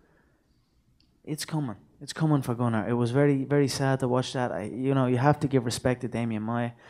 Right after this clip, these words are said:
I feel the early exchanges were more of what Gunnar is capable of. Uh, Damian had that body lock, Gunny had the overhook,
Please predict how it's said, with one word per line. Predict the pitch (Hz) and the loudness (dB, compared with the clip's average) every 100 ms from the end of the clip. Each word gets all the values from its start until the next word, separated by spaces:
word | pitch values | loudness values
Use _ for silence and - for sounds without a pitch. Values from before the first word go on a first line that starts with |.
| - - | -16 -10
I | |
feel | 139 151 | 0 2
the | 135 135 | 4 2
early | 147 139 | 2 0
exchanges | 131 127 123 123 117 | -2 -4 -2 -2 -2
were | 127 | -2
more | 123 131 127 113 - - - - _ _ - | 0 0 0 -2 -10 -20 -20 -20 _ _ -14
of | 120 | -4
what | 127 123 | -2 -2
Gunnar | 135 120 | -2 -2
is | 117 | -4
capable | - 120 113 120 117 | -4 -2 0 0 0
of. | 107 104 82 92 - - _ - | 0 -2 -8 -14 -18 -20 _ -14
Uh, | 160 78 69 64 64 _ _ _ _ _ _ _ _ | -10 -8 -8 -8 -12 _ _ _ _ _ _ _ _
Damian | 123 123 120 | -4 -2 -2
had | 117 117 | -2 -2
that | 113 | 0
body | 120 123 | 0 0
lock, | 117 110 - - - - _ _ | 0 -2 -4 -16 -20 -20 _ _
Gunny | - 120 | -6 -2
had | 113 | -2
the | 117 117 | 0 2
overhook, | 117 117 107 117 - | 2 0 0 -2 -4